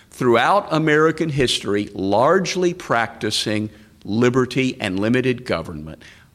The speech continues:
A place where people could come to pursue their own happiness, to pursue their own ambition, to get ahead on their own, where they thought their job was to stand on their own two feet,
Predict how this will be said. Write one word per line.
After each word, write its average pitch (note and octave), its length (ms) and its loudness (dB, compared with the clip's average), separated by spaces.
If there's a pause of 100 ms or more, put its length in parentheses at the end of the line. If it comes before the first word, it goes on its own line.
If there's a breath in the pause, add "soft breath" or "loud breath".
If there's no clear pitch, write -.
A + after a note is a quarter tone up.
(240)
A - 40 -4
place D3+ 600 2
where G2+ 160 2
people D#3+ 420 -2
could A2 200 -4
come C#3+ 280 0
to C#3+ 80 -2
pursue B2+ 380 0
their G#2+ 180 2
own G2 200 0
happiness, F3 560 -2
to - 100 -10
pursue B2 340 -2
their G#2+ 220 0
own G#2+ 160 -2
ambition, B2+ 560 -4 (260 loud breath)
to B2 100 0
get A#2+ 260 2
ahead C3 360 2
on C3 160 2
their A#2+ 220 2
own, F3 340 2
where C3 160 0
they G2 140 0
thought C3+ 340 -2
their A#2 100 0
job A#2+ 460 0
was A#2+ 160 0
to A#2 80 -6
stand B2 420 2
on A2+ 160 2
their A2 200 2
own A2+ 180 2
two A2+ 180 -2
feet, G3 400 0